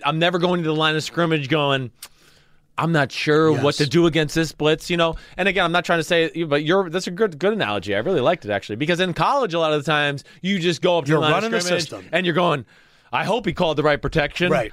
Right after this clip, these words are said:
Speaker 1: I, he didn't even tell me what to do against this blitz. I hope the line picks them up," or
Speaker 2: Yeah.
Speaker 1: there's that stuff that goes on. Yes, the game has been, it, it's,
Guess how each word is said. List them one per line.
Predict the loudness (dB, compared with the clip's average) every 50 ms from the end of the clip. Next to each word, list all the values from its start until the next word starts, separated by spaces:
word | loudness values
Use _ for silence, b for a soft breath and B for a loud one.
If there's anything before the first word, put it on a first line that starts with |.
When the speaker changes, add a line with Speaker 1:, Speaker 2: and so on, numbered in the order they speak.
| -4
Speaker 1:
I, | -2 -2 -2
he | -2
didn't | -2 0 0
even | 0 0 0
tell | 0 0 0 0
me | 0 0
what | 0 0 0
to | 0
do | 0 0 2
against | 2 0 -2 -2 -2
this | -4 -4 -2
blitz. | -2 -2 0 0 0 0
I | -2 -2
hope | 0 -2 -4 -2 -2
the | 0 0
line | 0 0 0 -2 -2
picks | -4 -4 -4 -4 -2
them | -2 -2 0 0
up," | 0 0 -2 -2 -2 0
or | 2 2 2 2
Speaker 2:
Yeah. | 0 -2 -6 -10 -6
Speaker 1:
there's | -2 -2 -2 0
that | 2 0 0 0 -2
stuff | -2 -2 -2 0
that | -2 -2
goes | 0 0 0 0 2 2
on. | 2 2 2 2 2
Yes, | 0 0 0 0
the | -4 -2
game | 0 0 0 0 0
has | -2 0
been, | 0 0 0 0 0 -2 -4 -6 b b b b b b b
it, | -2 -2 -2 0 -2
it's, | -4 -4 -4 -4 -6 -8 -10 -12